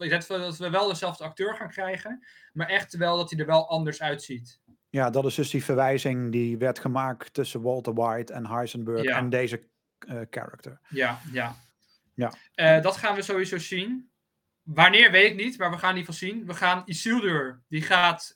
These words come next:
Speaker 1: Gondor oprichten. Dus dat ook, ook waar dus Minas Tirith en zo gaan komen en Osgiliath. Ehm,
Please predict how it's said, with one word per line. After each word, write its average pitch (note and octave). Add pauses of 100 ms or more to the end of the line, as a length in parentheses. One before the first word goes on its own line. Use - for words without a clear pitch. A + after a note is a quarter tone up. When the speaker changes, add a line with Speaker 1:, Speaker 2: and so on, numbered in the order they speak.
Speaker 1:
Gondor G#3 (240)
oprichten. F#3
Dus D#3
dat E3+
ook, F3
ook E3
waar E3
dus D#3+ (200)
Minas D#3
Tirith F3
en F#3
zo F3
gaan E3
komen E3
en D3+
Osgiliath. E3 (800)
Ehm, D3+